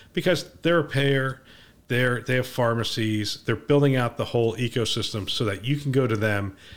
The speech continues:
and trust them. You can put your trust in C V S, C V S Aetna, and they will essentially make sure that your care experience is good. Why? Because you're paying them right up front.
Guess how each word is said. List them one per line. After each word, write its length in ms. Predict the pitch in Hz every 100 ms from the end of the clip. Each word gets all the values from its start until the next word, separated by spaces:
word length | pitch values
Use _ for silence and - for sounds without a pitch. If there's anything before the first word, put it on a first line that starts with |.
| -
and 180 | - 110
trust 380 | - 139 127 -
them. 220 | 107 90
You 80 | 107
can 80 | -
put 120 | 139
your 100 | 113
trust 440 | - - 147 143
in 140 | 131 107
C 240 | - 131
V 180 | 117 113
S, 340 | 107 98 - - -
C 240 | - 123
V 140 | 104 104
S 140 | 101
Aetna, 380 | 120 110 101 92 - - - - -
and 500 | - 107 104 104 98 -
they 200 | 117 135
will 200 | 123 113
essentially 840 | 107 - 117 - 113 104 101 95 - - -
make 180 | 131
sure 300 | - - 120
that 160 | 110 101
your 120 | 120
care 300 | 107 - 143
experience 560 | 120 - 113 104 98 -
is 380 | - 113 107 -
good. 340 | 170 135 98 - -
Why? 320 | 117 120 139
Because 300 | 143 143 123
you're 100 | 151
paying 340 | 147 170 160
them 280 | 123 104 101 - - - -
right 140 | 123
up 100 | 107
front. 400 | - 131 117 98